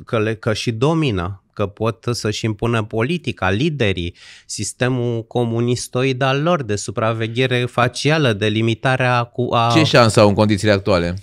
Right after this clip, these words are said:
Speaker 2: Adică, uh, războiul în Ucraina le-a sporit șansele sau le-a diminuat
Speaker 1: Foarte,
Speaker 2: șansele?
Speaker 1: foarte mult. Gândește-te că toată atenția internațională de intelligence, de, uh,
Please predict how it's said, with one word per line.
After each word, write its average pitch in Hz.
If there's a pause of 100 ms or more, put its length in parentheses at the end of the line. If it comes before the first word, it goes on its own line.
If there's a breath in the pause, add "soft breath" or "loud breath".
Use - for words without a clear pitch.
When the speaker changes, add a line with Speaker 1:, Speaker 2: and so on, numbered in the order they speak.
(340 loud breath)
Speaker 2:
Adică, 117
uh, 107
războiul 117
în 127
Ucraina 127
le-a 117
sporit 113
șansele 156
sau 156
le-a 147
diminuat 120
Speaker 1:
Foarte, 117
Speaker 2:
șansele? 95
Speaker 1:
foarte 147
mult. 135
Gândește-te 120
că 113
toată 135
atenția 110
internațională 110
de 92
intelligence, 101
de, 95 (380 loud breath)
uh, -